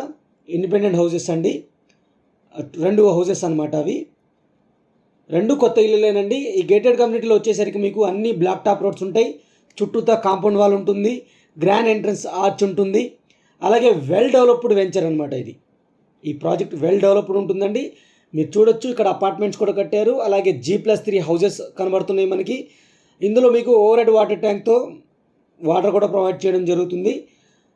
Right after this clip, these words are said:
ఈ ప్రాపర్టీ యొక్క లొకేషన్ వచ్చేసరికి మనకి భువనగిరి అండి. భువనగిరి మున్సిపాలిటీ పరిధిలో ఉన్న ప్రాజెక్ట్లో ఈ హౌసెస్ అనేవి కన్‌స్ట్రక్ట్ చేయడం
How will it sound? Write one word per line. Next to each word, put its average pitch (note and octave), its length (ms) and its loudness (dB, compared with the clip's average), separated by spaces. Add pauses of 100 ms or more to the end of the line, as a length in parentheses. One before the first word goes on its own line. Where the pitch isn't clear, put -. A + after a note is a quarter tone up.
(460)
ఈ - 80 -4 (100)
ప్రాపర్టీ C#4+ 300 2
యొక్క D4 160 2 (140)
లొకేషన్ C#4+ 500 2
వచ్చేసరికి G#3+ 540 0
మనకి G3+ 260 -2 (800)
భువనగిరి A#3 500 4
అండి. C3+ 180 -6 (120)
భువనగిరి C4+ 480 4
మున్సిపాలిటీ A3+ 520 2
పరిధిలో G#3 360 2 (100)
ఉన్న G3 120 -2 (1000)
ప్రాజెక్ట్లో G#3+ 560 2 (140)
ఈ - 20 2 (100)
హౌసెస్ G3+ 320 2
అనేవి G3 240 0
కన్‌స్ట్రక్ట్ F3+ 360 -4
చేయడం F#3 220 0